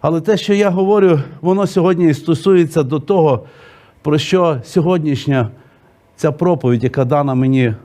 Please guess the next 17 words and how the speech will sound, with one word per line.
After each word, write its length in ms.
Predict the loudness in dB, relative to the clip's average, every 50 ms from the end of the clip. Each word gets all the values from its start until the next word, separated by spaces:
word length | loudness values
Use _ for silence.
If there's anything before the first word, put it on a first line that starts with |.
| -20 _ _ _ _ _ _ _ _ _ _ -4
і 100 | -2 0
лється 420 | 2 2 2 0 0 -2 -2 -2
з 60 | 0
мого 260 | 0 0 2 0 0
серця. 520 | -2 -2 -2 -2 -2 -2 -4 -6 -6 -6 -6 -8 -14 -20 _ _ _ _ _ _ _ _ _ _ _ _ _ _ _ _
Тому 220 | _ 0 0 0
що 160 | 0 0 0 0
й-, 160 | 0 0 -4 -8 -16 -20 -20 -20 -20 _ _ _ _ _ _ _ 0
мені 240 | 2 4 4 4 2
дуже 320 | 2 0 0 0 0 -4
шкода, 500 | -4 -6 -6 -4 -4 -2 -2 -2 -4 -6 -12 -20 _ _ _ _ _ _ _ _ _ _ _ _ _ _ _ _
коли 240 | -2 0 0 0 2
дивлюся 600 | 2 0 0 2 2 0 -2 0 0 -2 -2 -2 -6 -16 -20 _ _ _ _
справді 460 | -20 -16 -6 -4 -2 -2 -2 -2 -2
на 140 | -2 0 0
нормальних 640 | 0 0 0 0 0 0 0 0 0 -2 -2 -4 -4
людей, 540 | -4 -2 -2 0 0 2 2 2 0 -2